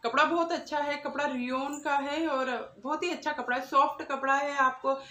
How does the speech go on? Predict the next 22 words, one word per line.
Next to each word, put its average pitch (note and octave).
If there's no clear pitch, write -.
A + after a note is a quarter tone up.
any C4+
time C#4+
पहन C4
सकते C4+
हो, -
डेली B3+
wear C4+
घर B3
में B3
भी C4+
इसको C4+
यूज़ B3+
कर C4+
सकते B3+
हैं। C#4
ये C#4+
बहुत A#3+
ही D#4+
सुंदर C4
है C#4
ये -
टी-शर्ट। A#3+